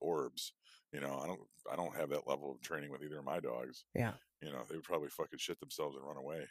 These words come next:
Speaker 2: <laughs> They
Speaker 1: But,
Speaker 2: would,
Speaker 1: uh,
Speaker 2: wouldn't they? But then they wouldn't get, uh, vaporized, so that's
Speaker 1: Yeah,
Speaker 2: okay.
Speaker 1: exactly. Well, they're smart, you know. But, um,
Speaker 2: Right. <laughs>
Speaker 1: I, man, that's, you know what? That's crazy because that is,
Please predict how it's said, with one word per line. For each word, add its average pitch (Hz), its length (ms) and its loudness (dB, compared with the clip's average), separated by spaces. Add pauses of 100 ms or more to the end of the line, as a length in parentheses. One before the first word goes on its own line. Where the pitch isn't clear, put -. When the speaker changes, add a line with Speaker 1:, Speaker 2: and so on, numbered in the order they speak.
Speaker 2:
<laughs> - 140 -10
They 269 80 6 (440)
Speaker 1:
But, - 100 6
Speaker 2:
would, - 120 4
Speaker 1:
uh, 147 80 4
Speaker 2:
wouldn't - 180 -2
they? - 120 -10 (180)
But 233 100 0
then 330 120 0
they 269 100 4
wouldn't 208 260 2
get, 180 140 2 (200)
uh, - 80 -6
vaporized, - 520 0
so 67 120 -6
that's 73 140 -2
Speaker 1:
Yeah, 143 60 6
Speaker 2:
okay. 151 80 10
Speaker 1:
exactly. 120 380 6
Well, 92 120 0
they're 101 100 -4
smart, - 460 -6
you - 60 -14
know. 82 80 -10 (360)
But, 120 220 8
um, 107 300 6 (160)
Speaker 2:
Right. - 280 2
<laughs> - 160 -2
Speaker 1:
I, 135 140 2 (100)
man, 185 300 2
that's, 190 360 2
you 202 100 -4
know 220 140 2
what? 208 280 0
That's 185 240 2
crazy 185 300 0
because 123 300 -4
that 131 300 6
is, 135 360 0